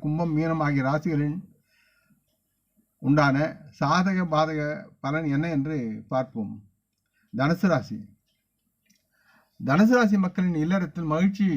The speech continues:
இல்லாமல் இருக்கும் அந்த நிலை இப்பொழுது உருவாகும். குடும்ப உறுப்பினரிடையே அடிக்கடி சச்சரவுகள் மற்றும் சண்டைகள் உருவாகலாம். தனுசு ராசி மக்களின் தாய் உடல்நலம் தொடர்பான பிரச்சனைகளை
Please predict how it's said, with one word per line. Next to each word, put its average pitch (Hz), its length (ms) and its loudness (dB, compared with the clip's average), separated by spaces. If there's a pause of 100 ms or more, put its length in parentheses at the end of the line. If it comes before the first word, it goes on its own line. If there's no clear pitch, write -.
(340)
இல்லாமல் 151 380 2
இருக்கும் 117 320 -8 (500)
அந்த 127 320 0
நிலை 180 200 2 (600)
இப்பொழுது 135 380 -2
உருவாகும். 127 420 0 (960)
குடும்ப 175 320 4
உறுப்பினரிடையே 160 600 2 (280)
அடிக்கடி 147 380 0
சச்சரவுகள் 170 500 0
மற்றும் 139 300 -4
சண்டைகள் 156 440 2 (560)
உருவாகலாம். 123 540 0 (720)
தனுசு 180 360 2
ராசி 165 240 0
மக்களின் 139 340 -2 (100)
தாய் 175 300 2
உடல்நலம் 170 420 0
தொடர்பான 139 440 0
பிரச்சனைகளை 160 440 -2